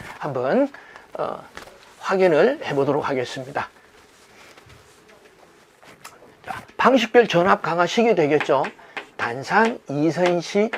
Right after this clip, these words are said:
삼상 삼 선식, 단상 삼 선식, 극과 삼상 사 선식.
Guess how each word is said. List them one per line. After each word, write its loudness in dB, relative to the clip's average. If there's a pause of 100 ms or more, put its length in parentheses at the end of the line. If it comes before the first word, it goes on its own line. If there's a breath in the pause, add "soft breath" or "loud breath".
(480 loud breath)
삼상 -2
삼 -6
선식, -2 (420 loud breath)
단상 -2 (240)
삼 -2
선식, 0 (1040 soft breath)
극과 2
삼상 -2
사 -2
선식. -4